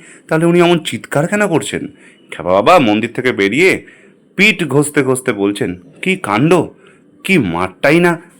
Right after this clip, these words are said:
বড়মা মারলে আমায়। সবাই দেখো, বামদেবের পিঠ লাল হয়ে গেছে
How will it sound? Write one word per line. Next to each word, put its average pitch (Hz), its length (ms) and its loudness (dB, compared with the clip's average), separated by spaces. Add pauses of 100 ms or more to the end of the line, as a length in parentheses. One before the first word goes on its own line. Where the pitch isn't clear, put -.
বড়মা 120 300 4
মারলে 98 440 2
আমায়। 147 280 0 (320)
সবাই 127 320 2
দেখো, 113 360 0 (220)
বামদেবের 107 840 0 (300)
পিঠ 143 240 0
লাল 104 580 4
হয়ে 107 240 -4
গেছে 78 320 -12